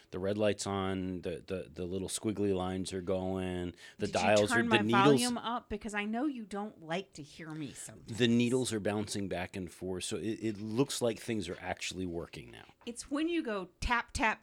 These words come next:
Speaker 2: tap on the, uh, computer screen, like they used to do in the old dial days, that's, um, a little difficult.
Speaker 1: You know,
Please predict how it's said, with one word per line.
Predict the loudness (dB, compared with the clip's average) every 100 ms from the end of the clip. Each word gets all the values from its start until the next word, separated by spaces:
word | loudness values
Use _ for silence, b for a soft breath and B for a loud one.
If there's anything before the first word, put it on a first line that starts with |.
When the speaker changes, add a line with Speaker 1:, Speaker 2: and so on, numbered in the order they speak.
| 0
Speaker 2:
tap | 2 2 0 -4
on | -6 -4 -4
the, | -4 -6
uh, | -8 -8 -10 -12 -16 _ _ _ -14
computer | -12 -6 -4 -4
screen, | -6 -10 -10 -10 -12 -16 B B B _ _ -8
like | -6
they | -4
used | -6 -6 -8
to | -6
do | -4
in | -4
the | -6 -6
old | -6 -6 -4
dial | -2 0 0 -4
days, | -6 -6 -6 -8 -12 -14 -14 -12
that's, | -10 -8 -8 -8
um, | -8 -10 -16 -20 _ -16
a |
little | -14
difficult. | -12 -12 -12 0 4
Speaker 1:
You |
know, | 6 4